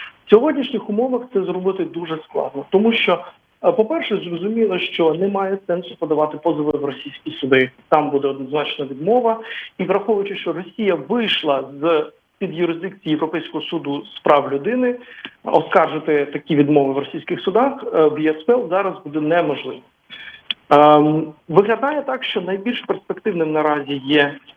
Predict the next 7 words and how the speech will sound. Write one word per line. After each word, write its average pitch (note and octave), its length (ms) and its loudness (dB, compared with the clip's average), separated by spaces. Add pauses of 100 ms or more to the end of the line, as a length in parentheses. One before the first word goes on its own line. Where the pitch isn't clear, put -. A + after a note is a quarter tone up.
(180)
ем, C3 680 6
участь F#3+ 380 -2
у E3 40 -8
державній D3+ 400 0
програмі D3 460 -2
її C#3 140 -6
відновлення, G#3+ 560 -2